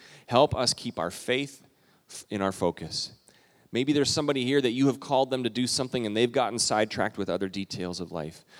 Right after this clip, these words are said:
Lord, we want to keep the important thing, the important thing in our focus. And we want to serve where you have us to serve.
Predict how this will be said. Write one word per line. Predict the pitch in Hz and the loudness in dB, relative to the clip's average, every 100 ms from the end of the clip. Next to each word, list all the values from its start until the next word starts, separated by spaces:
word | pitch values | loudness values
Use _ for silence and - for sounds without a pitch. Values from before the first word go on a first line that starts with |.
| - - | -18 2
Lord, | 113 117 | 4 4
we | 113 123 | 2 4
want | 120 107 | 4 2
to | |
keep | - 139 139 | -2 -8 -6
the | 127 | -4
important | 113 101 147 151 139 | -4 2 4 4 2
thing, | - 131 135 | -2 0 0
the | 135 | 0
important | 127 110 123 107 | -2 4 4 4
thing | 113 110 107 | -2 -4 -2
in | |
our | 101 101 | -2 -4
focus. | - 92 - 87 - - _ _ _ _ _ _ _ _ _ | -2 -6 -6 -10 -10 -12 _ _ _ _ _ _ _ _ _
And | - | -2
we | 107 | 2
want | 113 104 | 2 0
to | 101 | -2
serve | - 131 131 127 120 | 0 4 4 4 2
where | 117 | 0
you | 117 | 2
have | 113 107 | 2 0
us | 113 | -2
to | - | -4
serve. | - 104 95 92 - | -6 -2 -2 -2 -8